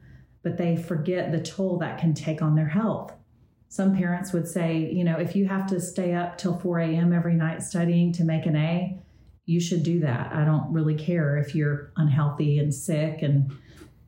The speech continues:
you know, develop anxiety or depression or stomach issues or headaches. Just run yourself ragged." So Mara is here as, um, an eighteen-year-old,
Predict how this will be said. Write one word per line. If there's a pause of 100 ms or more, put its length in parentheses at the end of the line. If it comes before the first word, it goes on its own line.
(220)
you
know,
develop
anxiety
or
depression
or
stomach
issues
or
headaches.
Just (880)
run
yourself
ragged." (720)
So (720)
Mara
is
here
as,
um,
an
eighteen-year-old,